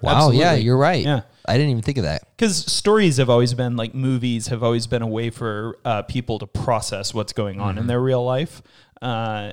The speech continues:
Speaker 2: and yeah, I could totally see that, why that would be something that would be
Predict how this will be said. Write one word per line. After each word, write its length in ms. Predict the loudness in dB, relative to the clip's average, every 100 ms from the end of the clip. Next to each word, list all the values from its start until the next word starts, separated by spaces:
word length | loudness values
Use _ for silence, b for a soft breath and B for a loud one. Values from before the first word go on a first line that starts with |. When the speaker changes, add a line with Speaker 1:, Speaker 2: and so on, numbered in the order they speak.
| -10
Speaker 2:
and 280 | -6 -6 -4
yeah, 260 | 0 0 0
I 140 | -2
could 140 | -4 -6
totally 360 | -4 -2 -4
see 200 | -6 -8
that, 240 | -8 -8 -8
why 180 | -8 -6
that 180 | -6 -6
would 180 | -8
be 480 | -8 -8 -6 -8 -10 _ _ -10
something 380 | -6 -4 -4 -6
that 100 | -4
would 140 | -4
be 320 | -4 -4 -4